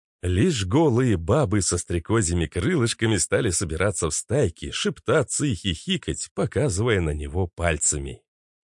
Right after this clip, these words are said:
«Привет, девчонки!» Эдик помахал рукой голым бабам.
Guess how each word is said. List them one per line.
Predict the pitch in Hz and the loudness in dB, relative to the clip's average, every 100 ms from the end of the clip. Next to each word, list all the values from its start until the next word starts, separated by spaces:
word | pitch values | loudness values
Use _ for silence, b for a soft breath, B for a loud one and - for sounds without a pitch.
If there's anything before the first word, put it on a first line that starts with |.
| _ - _ | _ -20 _
«Привет, | 107 107 92 196 185 113 | 0 0 2 4 2 2
девчонки!» | 160 123 - 202 185 - 160 80 - _ _ _ - | -2 -2 2 2 2 0 0 0 -2 _ _ _ -6
Эдик | 82 131 117 113 | -2 -2 -2 -2
помахал | 123 127 107 147 127 | 0 2 2 2 2
рукой | 98 92 110 123 | 2 0 2 0
голым | 87 101 101 98 76 | 2 2 4 2 4
бабам. | 107 92 80 57 | 2 2 -2 -8